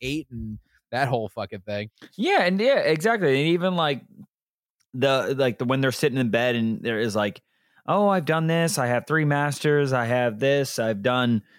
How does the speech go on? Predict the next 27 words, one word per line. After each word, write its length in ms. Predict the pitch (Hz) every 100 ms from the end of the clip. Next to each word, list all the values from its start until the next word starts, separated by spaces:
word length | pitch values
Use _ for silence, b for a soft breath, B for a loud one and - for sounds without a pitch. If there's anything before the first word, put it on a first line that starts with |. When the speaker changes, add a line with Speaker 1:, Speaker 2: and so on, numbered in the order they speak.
| b _
Speaker 2:
this 300 | 139 160 156
and 140 | 123 135
this." 220 | 147 139
And 80 | 120
he's 140 | 113
like, 140 | 123
"Oh, 280 | 180 208 185
okay. 320 | 208 196 180
Well, 400 | 165 160 165 143 -
yeah, 260 | 160 170 165
I, 160 | 156 151 - - - _ -
I 80 | 147
got 180 | 196 180
my, 240 | 170 160
uh, 260 | 151 147 143
poster 500 | 127 190 226 147 143
signed 380 | - 156 156 143
by, 380 | 143 135 135 120
uh, 340 | 123 127 120
r-, 160 | 104 -
uh, 380 | 143 135 127 110 117 110
uh," 260 | 110 110 107 _ - -
Speaker 1:
Mark 260 | 110 107
Hamill. 260 | 117 113 107
Speaker 2:
Yeah, 120 | 151
Mark 260 | 151 151 147
Hamill. 500 | 151 180 135 117